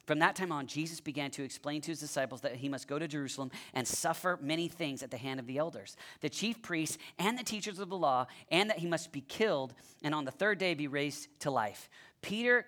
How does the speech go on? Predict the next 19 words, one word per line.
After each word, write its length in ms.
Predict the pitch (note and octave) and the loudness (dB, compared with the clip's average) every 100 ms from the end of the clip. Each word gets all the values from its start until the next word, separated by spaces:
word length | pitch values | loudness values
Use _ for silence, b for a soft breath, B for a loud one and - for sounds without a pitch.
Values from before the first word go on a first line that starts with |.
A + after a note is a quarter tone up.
| - | -4
took 320 | - G3 G#3+ | -4 0 0
him, 380 | - G3 D3 C#3+ | 2 2 4 0
Jesus, 480 | C3+ E3+ C#3 B2+ - B - | 0 2 2 -4 -8 B 2
aside 540 | D#3+ - G#3 D#3+ C#3+ B B E3 | 2 6 8 8 6 B B 0
and 160 | F3 | 0
began 580 | D#3 C3+ F#3 G#3 A3+ A3 - | 0 0 4 6 4 2 -4
to 320 | - G#3 - - | 0 0 -2 -4
rebuke 480 | C3+ B2 D3+ E3+ | -2 0 0 -2
him. 180 | - A#2 F2+ _ _ _ _ _ _ _ _ _ _ _ _ _ _ _ _ b b | -4 -8 -10 _ _ _ _ _ _ _ _ _ _ _ _ _ _ _ _ b b
"Never, 320 | B2+ F#3+ G3+ E3+ | 6 8 8 6
Lord," 280 | D3+ C3 | 2 0
he 100 | C3 | -2
said. 340 | A#2 B2 G2+ - b b b b - | -2 -2 -4 -8 b b b b 4
"This 160 | A3 | 6
shall 280 | A3 G#3 D#3+ | 6 8 8
never 340 | B2+ E3 G3+ G#3+ | 6 6 6 6
happen 400 | F3 F#3 F#3 E3 | 8 8 6 -2
to 140 | D#3 | 0
you." 240 | D#3 B2+ | 0 0